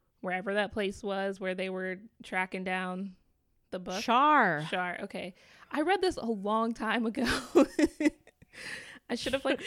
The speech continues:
Speaker 2: <laughs> And I finished it last night.
Speaker 1: Yeah, so
Speaker 2: <laughs>
Speaker 1: I'm
Speaker 2: You're
Speaker 1: at
Speaker 2: getting a look, a look behind the fourth wall. Magical people.
Speaker 1: Um, yeah, so I'm interested to see maybe, like, the other caliphates and the different areas, 'cause they also seem to have, be, like, stuck in different seasons, which was really interesting.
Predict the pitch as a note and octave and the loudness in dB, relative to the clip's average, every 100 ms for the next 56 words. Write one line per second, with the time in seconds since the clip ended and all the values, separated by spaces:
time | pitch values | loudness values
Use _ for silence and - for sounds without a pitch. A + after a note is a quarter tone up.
0 | - F4 A#3+ G#3+ A3+ A#3+ B3+ B3+ B3+ B3+ | -6 2 4 8 10 12 10 8 4 4
1 | A3 B3+ A3+ G#3+ - F#3 F3 F#3 - D#3 | 4 2 0 0 -2 -4 2 2 2 -2
2 | F#3+ E3+ E3+ A#3+ - G#3 G3 F#3+ - F4+ | -2 -2 -2 -4 -4 0 0 0 2 4
3 | A#3+ E4 D4+ A3+ B3 B3+ A3+ G#3+ G3+ _ | 4 4 2 2 2 2 0 0 -4 _
4 | - - - - A3+ B3 - A3+ G#3+ G#3 | -20 -20 -12 -2 2 4 4 6 6 6
5 | A3+ G3+ G#3 - F#3+ G3 F3+ F3 E3+ D3 | 4 2 2 0 -2 -2 -2 -2 -2 -4
6 | G3 - - A#3 - A3 A3+ - F3+ G3 | -8 -14 -16 -16 -14 -16 -16 -14 -14 -14
7 | _ _ _ _ - G#3 F#3+ F3+ F3+ F#3+ | _ _ _ _ -6 -2 -2 -2 -4 -8
8 | _ _ _ _ _ - G3 G#3+ G#3+ A3 | _ _ _ _ _ -2 0 0 -2 0
9 | G#3+ A3 - A#3+ C4 C4+ B3+ - A3 G#3 | 0 -2 -6 -6 -6 -6 -6 -6 -4 -2
10 | G3 G3 F#3+ F3+ F#3 F#3 E3+ - G3 G3 | -2 -4 -4 -6 -6 -6 -8 -4 -4 -4
11 | F#3+ G3 F3+ F3+ - G3 F#3+ F#3 - F3+ | -8 -8 -8 -8 -10 -8 -6 -8 -8 -8
12 | F#3+ F3+ F3+ F#3 - G3+ - G#3+ D#4 - | -6 -4 -2 -4 -4 -6 -4 -6 -6 -6
13 | D#4 C#4 A#3+ G#3 - G3 F3+ - - F3+ | -2 -2 -2 -4 -2 -2 -2 -6 -8 -8
14 | F#3 - F#3+ F#3+ - F3+ - - F#3 F#3+ | -6 -6 -6 -6 -8 -10 -12 -10 -8 -6
15 | B3+ C#4 D4 D#4 D4 C#4+ - C4 C#4 C#4 | -4 -2 -2 -4 -6 -6 -6 -4 -2 -4
16 | C4 C4 C4 C#4+ - C#4+ C#4 C4+ C4+ | -4 -6 -4 -6 -6 -4 -2 -2 -6